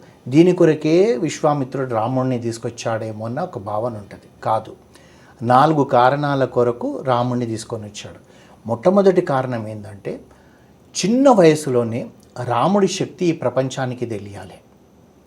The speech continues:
తాటక లాంటి వ్యక్తిని చంపగలిగాడు రాముడు. ఎందుకంటే ఈ రావణాసురుడు ఎలా విర్రవీగిపోయి ప్రపంచాన్ని, అంటే ముల్లోకాలను భయపట్టిస్తున్నాడు.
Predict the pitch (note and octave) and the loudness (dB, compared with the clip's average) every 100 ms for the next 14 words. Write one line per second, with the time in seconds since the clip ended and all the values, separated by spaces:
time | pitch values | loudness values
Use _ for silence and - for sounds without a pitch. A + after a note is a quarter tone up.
0 | _ _ _ _ _ _ _ _ A2+ C3+ | _ _ _ _ _ _ _ _ 0 2
1 | E3+ E3 D#3 D3+ C3 A#2+ A#2 F#3 D3 C3 | 2 2 2 0 0 -2 0 -2 0 -2
2 | C3 B2+ A#2 A2+ A2 G#2+ G#2 G#2+ G#2 G2 | -2 0 0 0 -2 -2 -8 -10 -12 -14
3 | - - C3+ F3 F3 B2+ G#2+ A#2 F#3+ - | -16 -10 0 0 2 -2 -4 -8 -10 -16
4 | - - - - C#3+ C#3+ A#2+ C3 F#3+ G3+ | -20 -20 -20 -8 0 4 6 6 4 4
5 | G3+ F#3+ D3 A#2+ E3 - - - _ _ | 4 4 4 2 -4 -8 -20 -20 _ _
6 | _ _ - C3 E3 G#3 D3+ - - C3 | _ _ -4 2 6 6 2 -4 -18 -8
7 | A#2 C#3 G#3 G#3 G3+ F#3+ F#3+ F3 E3+ F3 | -2 2 4 4 4 4 6 4 4 0
8 | F#3 F#3 F#3 E3+ C3+ C3 E3 D#3+ C3 D#3 | 0 2 2 2 2 2 4 2 4 4
9 | G#3 A3 G#3 G3 F3+ D3 D3+ C#3+ C3+ - | 6 6 6 6 6 4 4 0 -4 -6
10 | B2+ A2 | -8 -8